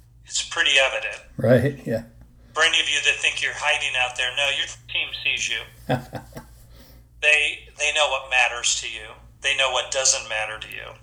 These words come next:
Speaker 1: So your commitment is always on showcase. So show a high level of commitment, express a high level of commitment,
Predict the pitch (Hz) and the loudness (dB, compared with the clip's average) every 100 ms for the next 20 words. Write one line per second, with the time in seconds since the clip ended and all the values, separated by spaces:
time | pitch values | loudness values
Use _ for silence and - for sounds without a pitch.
0 | - - - - - - - 147 135 170 | -20 -20 -20 -20 -20 2 6 6 4 4
1 | 196 - 180 151 185 - 123 117 - - | 4 2 2 4 4 4 -2 -2 -10 -20
2 | - 139 139 139 156 - 165 156 135 131 | -4 6 6 8 4 0 -4 -2 -2 -2
3 | - - 135 131 123 113 - - - - | 0 2 0 -2 -4 -2 -2 -2 -4 -14
4 | - - - - - 160 143 135 - 180 | -20 -20 -20 -4 0 2 4 6 6 6
5 | 185 165 143 139 135 131 123 117 - 131 | 6 4 4 2 0 -2 -6 -10 -12 -12
6 | 123 123 117 113 - - - - 139 135 | -10 -10 -12 -16 -18 -20 -20 -6 -2 2
7 | - - 170 165 - 143 127 127 123 123 | 2 2 4 6 6 6 4 2 2 -2
8 | 123 117 113 - - 120 117 123 120 117 | -4 -8 -10 -12 -12 -10 -10 -10 -16 -16